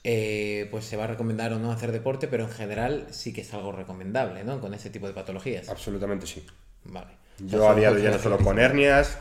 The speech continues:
Speaker 2: conozco muy pocas, muy pocas, por no decir ninguna, patología o problema de salud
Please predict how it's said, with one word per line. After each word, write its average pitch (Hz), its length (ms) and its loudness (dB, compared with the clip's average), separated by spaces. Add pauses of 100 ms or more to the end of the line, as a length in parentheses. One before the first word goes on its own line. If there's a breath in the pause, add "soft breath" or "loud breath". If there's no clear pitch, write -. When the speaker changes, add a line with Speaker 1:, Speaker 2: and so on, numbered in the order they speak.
Speaker 2:
conozco 104 400 -2
muy 104 320 0
pocas, 107 420 0
muy 104 280 -4
pocas, 98 240 -2
por 98 160 -6
no 101 100 -2
decir 98 220 -6
ninguna, 98 500 -2 (640 loud breath)
patología 120 840 2 (240)
o 92 400 -2
problema 101 420 0
de 101 80 0
salud 117 340 -2